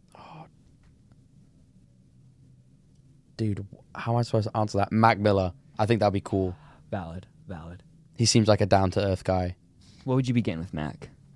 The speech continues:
Speaker 2: Some mac and cheese, is that only right?
Speaker 1: I feel like it needs to be, like, McDonald's.
Speaker 2: McDonald's?
Speaker 1: I don't know.
Speaker 2: That's
Speaker 1: Mac
Speaker 2: awful, dude. Yeah, I guess that, okay, we're, yeah, we're off track. We're off track. What else do you have, what else do you have written down for us to
Speaker 1: Okay,
Speaker 2: talk
Speaker 1: what
Speaker 2: about
Speaker 1: else do
Speaker 2: today?
Speaker 1: I have written
Speaker 2: This
Speaker 1: down?
Speaker 2: is such a
Speaker 1: Let's see.
Speaker 2: hodgepodge, bro.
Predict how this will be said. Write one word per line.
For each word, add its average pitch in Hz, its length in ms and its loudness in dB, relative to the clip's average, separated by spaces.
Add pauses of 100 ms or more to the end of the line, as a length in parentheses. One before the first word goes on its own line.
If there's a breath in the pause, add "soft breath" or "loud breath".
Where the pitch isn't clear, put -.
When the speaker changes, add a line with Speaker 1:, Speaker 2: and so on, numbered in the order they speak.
(200)
Speaker 2:
Some - 140 -6
mac 92 140 -4
and 98 80 -10
cheese, 107 220 -4
is 101 120 -4
that 98 80 -4
only 107 160 -2
right? 101 260 -2 (1200)
Speaker 1:
I - 100 -12
feel - 180 -4
like 131 120 -2
it 110 120 -2
needs 104 300 2
to 104 60 0
be, 104 40 4
like, 98 160 0
McDonald's. 92 640 -4 (320)
Speaker 2:
McDonald's? - 840 0 (340 soft breath)
Speaker 1:
I 120 140 10
don't 139 120 8
know. 110 220 6
Speaker 2:
That's 107 100 4
Speaker 1:
Mac 135 200 10
Speaker 2:
awful, 117 320 2
dude. 113 300 -6 (600)
Yeah, 147 200 -8
I 147 60 -10
guess 143 220 -14
that, 127 180 -16 (240)
okay, - 160 -12
we're, 113 180 -10 (120)
yeah, - 140 -16 (380)
we're 139 120 0
off 95 100 -6
track. - 260 -14
We're 110 120 -12
off 92 80 -18
track. - 200 -16
What 131 120 -2
else 120 80 -12
do 120 80 -12
you 101 60 -12
have, 92 120 -16
what 123 140 -8
else 113 120 -8
do - 80 -12
you 98 40 -8
have 87 60 -8
written 90 160 -8
down 76 140 -8
for - 120 -4
us 104 80 -2
to - 40 -18
Speaker 1:
Okay, 101 140 -2
Speaker 2:
talk - 100 -6
Speaker 1:
what 98 60 0
Speaker 2:
about 98 60 -2
Speaker 1:
else 101 80 -4
do 92 60 -6
Speaker 2:
today? 98 80 -4
Speaker 1:
I - 20 -2
have 104 120 -4
written 120 160 -6
Speaker 2:
This 135 140 8
Speaker 1:
down? - 60 -4
Speaker 2:
is 120 80 -4
such 127 160 2
a - 20 -2
Speaker 1:
Let's - 100 -8
see. 123 60 0
Speaker 2:
hodgepodge, 92 580 -6
bro. - 200 -20